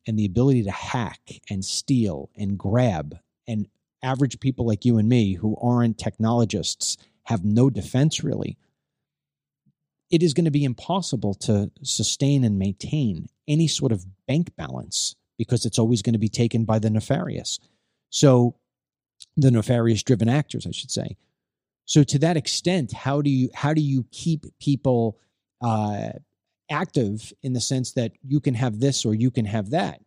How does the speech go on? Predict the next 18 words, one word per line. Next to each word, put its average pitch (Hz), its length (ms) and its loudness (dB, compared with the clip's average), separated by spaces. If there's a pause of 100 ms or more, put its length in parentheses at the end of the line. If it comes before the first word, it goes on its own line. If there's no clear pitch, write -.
Like 117 160 -10
right 165 240 2
now, 156 380 0
I 143 100 0
could 151 180 -2
go 131 120 2
buy 120 240 0
a 110 100 0
B 117 180 0
M 101 120 0
W 151 340 2
because 104 300 -4
I 107 80 0
have 95 180 -6
more 101 140 -8
money 165 280 4
than 95 180 -4
you, 50 100 -16